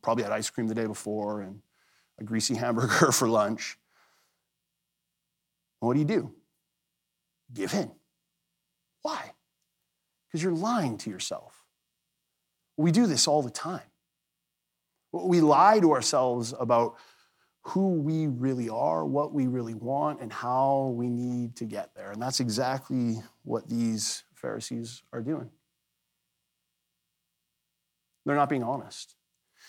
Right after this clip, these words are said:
Peterson says this in, uh, in his book. He says, "Taking the easy way out and telling the truth, those are not merely two different choices.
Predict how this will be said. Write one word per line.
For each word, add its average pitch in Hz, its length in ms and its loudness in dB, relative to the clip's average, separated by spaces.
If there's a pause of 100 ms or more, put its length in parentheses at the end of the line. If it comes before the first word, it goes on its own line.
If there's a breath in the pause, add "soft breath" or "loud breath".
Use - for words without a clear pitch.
(160 soft breath)
Peterson 185 400 2
says 117 320 2
this 135 400 2 (1400)
in, 139 280 6
uh, 107 380 0 (1040)
in 131 100 0
his 113 140 0
book. 113 360 0
He 127 80 -2
says, 120 160 -2
"Taking 185 340 0
the 135 180 0
easy 165 480 2
way 135 300 4
out 110 340 0
and 110 120 -6
telling 135 380 -2
the 120 80 -4
truth, - 560 -10 (1500)
those 147 160 4
are 180 60 6
not 147 180 4
merely 131 280 4
two 175 320 0
different 151 400 0
choices. 101 1000 -2